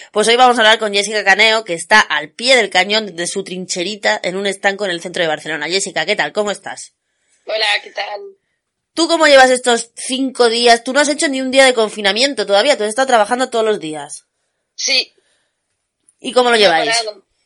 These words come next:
Speaker 2: Bueno, lo llevamos. Yo desde la semana pasada ya, del día martes, comencé ya a usar mascarilla y guantes y,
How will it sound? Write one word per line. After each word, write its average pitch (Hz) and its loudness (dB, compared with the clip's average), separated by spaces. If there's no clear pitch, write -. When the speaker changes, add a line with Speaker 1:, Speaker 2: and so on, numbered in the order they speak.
Speaker 2:
Bueno, 226 -4
lo 247 -2
llevamos. 220 -6
Yo 214 -12
desde 226 -4
la 226 -6
semana 226 -8
pasada 240 -4
ya, 240 -6
del 233 -8
día 208 -8
martes, 220 -10
comencé 202 -14
ya 196 -6
a - -8
usar 196 -8
mascarilla 190 -10
y - -10
guantes 214 -6
y, 165 -18